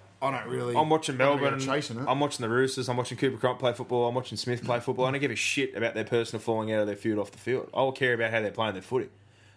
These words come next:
Speaker 2: Uh, and the issue is, like, you know, was it this or he missed his wedding? It's 'cause he went to the Roosters, rah, rah, rah.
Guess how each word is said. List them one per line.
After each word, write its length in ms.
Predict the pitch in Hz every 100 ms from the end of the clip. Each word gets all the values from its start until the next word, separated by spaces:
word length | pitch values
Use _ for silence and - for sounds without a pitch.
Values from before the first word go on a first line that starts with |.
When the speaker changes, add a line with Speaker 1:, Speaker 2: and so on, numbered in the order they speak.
| -
Speaker 2:
Uh, 560 | 113 113 110 107 107 - - - -
and 240 | 120 120 117
the 120 | 135
issue 280 | 143 131 120
is, 100 | 113
like, 160 | 104 104
you 80 |
know, 180 | 104 107
was 140 | 104 90
it 80 |
this 300 | 87 123 120
or 80 | 107
he 80 | 98
missed 160 | 117 -
his 160 | 98
wedding? 320 | 120 120 117 110 -
It's 80 | -
'cause 200 | - 143
he 60 | 131
went 120 | 131
to 60 | 110
the 80 | 101
Roosters, 580 | 127 127 - 123 113
rah, 180 | 127 117
rah, 100 | 101
rah. 160 | 117